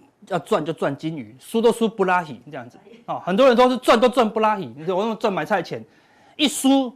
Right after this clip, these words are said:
哦，对不对？都是金鱼金鱼在输，哦，对不对？好，所以输只能输布拉提，赚就要赚金鱼啦，好不好？所以我们要小心，好不好？这些鱼饵，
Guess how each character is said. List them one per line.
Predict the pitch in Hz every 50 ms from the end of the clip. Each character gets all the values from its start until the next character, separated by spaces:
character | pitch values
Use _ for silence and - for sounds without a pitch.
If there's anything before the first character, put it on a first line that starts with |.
| _ _
哦， | 165 135 120 127 -
对 | 170 156
不 | 156
对？ | 160 127
都 | 120 156 151
是 | 160 151 - _ _ _ _
金 | - 185 180
鱼 | 160 131 131
金 | 131 151 156 147 131
鱼 | 113
在 | 113 127 127
输， | 123 - - 123 117 120
哦， | - 120 113 131
对 | 151
不 | 160
对？ | 170 170 143 117
好， | 113 - 123 120 127
所 | 147 180
以 | 160 139 - _ _ _ _ _
输 | - - - 240 262 277 233
只 | 180 147
能 | 131 139
输 | 135 - 170 160
布 | 151 160
拉 | 151 147 143
提， | 135 127 110 110 - _ _ _ _ _ _ _ _ _ _ _ _ _ _ _ _ _ _ _ _ - -
赚 | _ - 170 139 127 113
就 | 147 135
要 | 131 131
赚 | 131 - 139 117 110 104 104 -
金 | - - 143 139 143
鱼 | 131 117 117 117
啦， | 117 110 110 -
好 | -
不 | 143 165
好？ | 156 139 123 120
所 | - 202 190
以 | 151 131 - _ _ _ _ _ _ _ _ _ _ _ _ _ _ _ _ _
我 | 143
们 | 151 170
要 | 175
小 | - - 160 117 117 120
心， | 120 - 160 170 175
好 | 160 131
不 | 147
好？ | 151 120 110 127
这 | 151 147
些 | 143 160 151 147 143 143 143 143 139 147
鱼 | - 143 139 175 165
饵， | 127